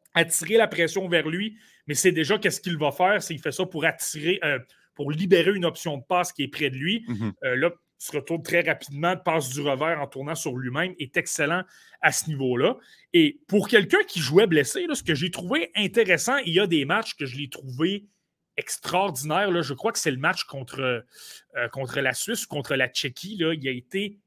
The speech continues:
Speaker 1: excessivement bon défensivement. L'échec avant était agressif. Euh, il avait un excellent bâton, soulevait beaucoup, beaucoup de, récupérait beaucoup de rondelles. Ça permettait à l'équipe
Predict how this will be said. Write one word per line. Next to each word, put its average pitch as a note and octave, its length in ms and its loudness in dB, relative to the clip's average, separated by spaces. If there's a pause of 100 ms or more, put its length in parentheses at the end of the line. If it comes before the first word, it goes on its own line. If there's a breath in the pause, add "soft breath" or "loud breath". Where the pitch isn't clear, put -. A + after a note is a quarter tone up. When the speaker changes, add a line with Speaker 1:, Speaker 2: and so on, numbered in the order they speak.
Speaker 1:
excessivement D#3 880 -2
bon D3+ 160 0
défensivement. C#3+ 720 -6 (240 soft breath)
L'échec G#3+ 400 0
avant A3 320 4 (100)
était E3 220 0
agressif. D3+ 600 -2 (440 soft breath)
Euh, C3+ 140 2 (180)
il D3+ 60 2
avait C#3+ 160 2
un F3+ 100 2
excellent A3 400 2
bâton, G3+ 420 2
soulevait D3 320 0
beaucoup, D#3+ 360 -10
beaucoup G3 280 -8
de, D#3+ 240 2 (320 soft breath)
récupérait F#3 560 -2
beaucoup G3 300 -6
de B3+ 60 -2
rondelles. G3+ 420 4
Ça F3+ 160 0
permettait F3+ 380 2
à A#3+ 60 2
l'équipe G3+ 340 -4